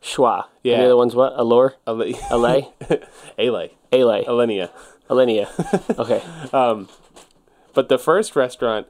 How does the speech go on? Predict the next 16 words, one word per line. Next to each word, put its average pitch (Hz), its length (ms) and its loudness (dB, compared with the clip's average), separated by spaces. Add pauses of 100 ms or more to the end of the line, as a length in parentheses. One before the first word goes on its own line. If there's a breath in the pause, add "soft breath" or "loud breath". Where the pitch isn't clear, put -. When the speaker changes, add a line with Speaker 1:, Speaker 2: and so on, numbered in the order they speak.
Speaker 2:
they 127 220 -2
kinda 135 360 -2
paved 131 380 -2
the 117 120 4
way 113 220 2
for 113 180 -10
doing 104 420 -6 (160)
more, 117 160 -4
like, 101 260 -4 (600)
punk 120 320 -2
rock, 110 460 0 (580)
like, 98 260 -6 (140)
anti-fine 120 640 -4
dining, 123 320 -2
fine 127 300 -4
dining. 127 360 -8